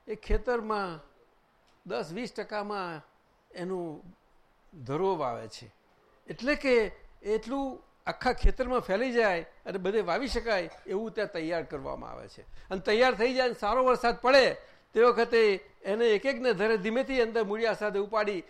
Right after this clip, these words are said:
ખેતરમાં એના અંતરોએ કરીને બધું હોય ને ખેતરમાં, એ ક-, બધા નાખી દે છે.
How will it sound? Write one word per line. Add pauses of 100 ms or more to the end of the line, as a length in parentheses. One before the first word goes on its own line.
(180)
ખેતરમાં
એના
અંતરોએ
કરીને
બધું
હોય
ને
ખેતરમાં, (400)
એ
ક-,
બધા
નાખી
દે
છે.